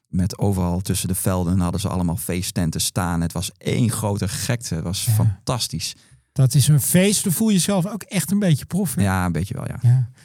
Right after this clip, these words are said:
Speaker 2: Hey, wanneer had jij voor het laatst zo'n rit dat je dacht van, nou, dit is precies waarom ik, eh, op de fiets ben gestapt?
Speaker 1: Afgelopen zondag. Ja. Ja.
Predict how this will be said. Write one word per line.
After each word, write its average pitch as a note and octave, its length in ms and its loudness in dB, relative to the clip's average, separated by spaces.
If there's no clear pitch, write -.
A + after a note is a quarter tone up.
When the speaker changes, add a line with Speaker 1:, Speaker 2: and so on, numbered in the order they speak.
Speaker 2:
Hey, F3 180 4
wanneer G#3 280 4
had G3+ 120 2
jij F#3+ 120 2
voor E3+ 100 2
het F3 100 0
laatst F3+ 280 2
zo'n D#3 140 6
rit F3 240 0
dat D#3+ 160 -2
je F3 100 2
dacht D#3 320 0
van, D#3+ 200 2
nou, D3+ 180 4
dit D3 220 2
is - 320 -2
precies - 540 2
waarom D3 400 4
ik, C3+ 240 2
eh, B2+ 240 4
op C3+ 160 0
de B2 80 -2
fiets - 240 0
ben B2+ 180 8
gestapt? - 480 -4
Speaker 1:
Afgelopen A2 320 0
zondag. D3+ 420 0
Ja. A#2+ 340 2
Ja. G#2+ 200 -2